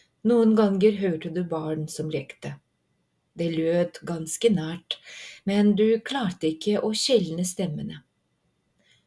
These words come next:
Moren din kom aldri på besøk. Ingen kom på besøk. Du var alene med smertene.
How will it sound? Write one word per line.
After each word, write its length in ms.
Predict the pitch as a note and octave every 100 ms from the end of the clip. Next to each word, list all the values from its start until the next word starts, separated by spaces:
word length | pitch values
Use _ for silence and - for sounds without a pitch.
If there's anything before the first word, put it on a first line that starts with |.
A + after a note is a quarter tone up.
| _ -
Moren 380 | B3+ A#3+ G#3 G#3
din 240 | A3 A3
kom 300 | G#3+ F3+ D#3+ -
aldri 380 | G#3+ G#3 F3+ F#3
på 140 | F3+
besøk. 600 | F3+ F3 C#3+ C#3 - - _ _ _ _ _ -
Ingen 680 | A3 F3+ D#3 G3+ A3 D3+ - _
kom 280 | - D#3+ D#3
på 140 | C#3+
besøk. 560 | F3 - - - - - _ _ _ _ - - -
Du 180 | - F3+
var 380 | F3 E3+ E3 -
alene 540 | F#3+ A3 F#3+ D#3+ E3+ F#3+ F3+
med 200 | - D#3+
smertene. 540 | - E3 D3+ - -